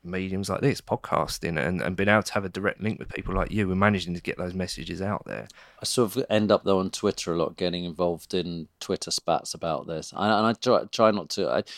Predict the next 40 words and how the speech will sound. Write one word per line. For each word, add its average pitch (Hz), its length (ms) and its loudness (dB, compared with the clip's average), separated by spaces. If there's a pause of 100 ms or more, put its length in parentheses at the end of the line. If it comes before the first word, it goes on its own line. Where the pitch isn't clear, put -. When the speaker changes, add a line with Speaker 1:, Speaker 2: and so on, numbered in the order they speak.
(220)
Speaker 2:
because 120 300 -4
my 131 120 6
knowledge 131 360 6
isn't 98 220 0
amazing. 82 680 0 (140)
It's - 300 -2
just, - 460 -2 (180)
I 85 100 0
know 87 180 4
what 82 220 2
I - 20 -4
know 80 280 -2
now. 69 380 -6 (580)
And 82 240 0
so 85 240 4
I'm 82 120 4
watching 80 440 -6 (180)
U 78 160 -6
K 80 220 -4
Leap 78 340 -2
and 76 160 -8
Neil 76 240 -6
and 78 100 -4
everybody, 78 680 0
you 87 140 -2
know, 80 80 2
trying 85 260 0
to 80 40 -2
educate - 420 -6
people. 80 300 -4
But 95 160 -2
you 107 120 0
can 113 180 0
just - 280 4
see 98 280 8
people 98 340 0
are 98 80 8
so 107 720 8 (380)
if - 160 -2
you, - 60 -4